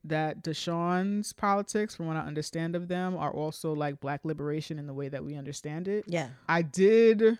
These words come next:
Speaker 1: reach out to Deshaun because the term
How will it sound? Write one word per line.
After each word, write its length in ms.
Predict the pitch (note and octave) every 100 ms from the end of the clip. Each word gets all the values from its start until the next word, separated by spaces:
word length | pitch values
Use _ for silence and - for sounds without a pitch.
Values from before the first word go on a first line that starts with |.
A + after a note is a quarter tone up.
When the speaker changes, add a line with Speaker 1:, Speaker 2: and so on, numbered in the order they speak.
| _
Speaker 1:
reach 260 | F3 F#3+ F3
out 260 | E3+ F#3
to 120 | - F3
Deshaun 720 | F3 E3+ - E3+ E3+ E3+ D#3+
because 840 | D#3+ - E3 D#3 D3+ D3 D3 D#3 - E3 -
the 100 | D#3+
term 720 | - F#3+ F3+ F3+ F3+ F3+ E3